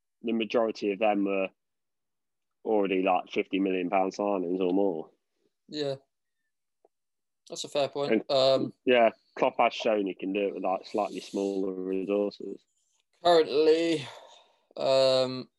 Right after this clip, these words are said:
Speaker 2: if I was voting for this, who would I vote for?
Speaker 1: It is kind of context, though,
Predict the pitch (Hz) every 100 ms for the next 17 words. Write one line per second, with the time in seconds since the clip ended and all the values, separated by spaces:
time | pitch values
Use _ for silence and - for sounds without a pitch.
0 | - 143 143 139 147 131 110 123 135 151
1 | 143 139 147 131 147 135 135 - _ _
2 | - - _ _ _ _ _ _ _ _
3 | _ _ _ _ _ _ _ _ _ _
4 | _ _ _ _ _ _ _ _ - 123
5 | 123 - 110 101 95 110 107 - 78 -
6 | -